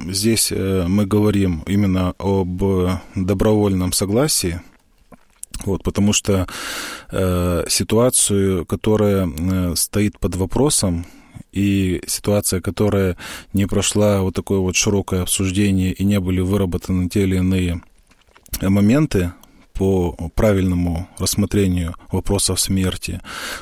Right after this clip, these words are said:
то здесь можно, конечно, будет применить, э, к таким явлениям и факт пассивной или активной эвтаназии. Понимаете?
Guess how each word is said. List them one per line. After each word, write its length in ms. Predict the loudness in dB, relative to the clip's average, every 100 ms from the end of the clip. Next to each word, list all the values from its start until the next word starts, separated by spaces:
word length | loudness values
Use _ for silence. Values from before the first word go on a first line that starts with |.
| -6
то 100 | -2
здесь 240 | 2 2
можно, 260 | 2 2 0
конечно, 760 | 2 2 2 2 2 2 0 -2
будет 540 | -2 -2 0 -2 -2 -8 -4
применить, 560 | 0 2 4 2 2 0
э, 260 | 0 0 -2
к 100 | -4
таким 440 | -6 0 0 0 -4 -12 -12 -12 -14 -14 -16 -14 -16 -16 -20 -20 -8
явлениям 800 | 0 2 4 4 4 4 4 2 0 -6 -8 -8 -4
и 540 | 0 2 2 2 2
факт 580 | 0 -2 -2 -2 -6 -10 -4
пассивной 500 | -2 2 2 2 2
или 100 | 0
активной 400 | -2 -2 -2 -2
эвтаназии. 680 | -2 0 0 -2 -6 -12 -14 -16 -20 -20 -14
Понимаете? 640 | -8 -2 0 -2 -4 -10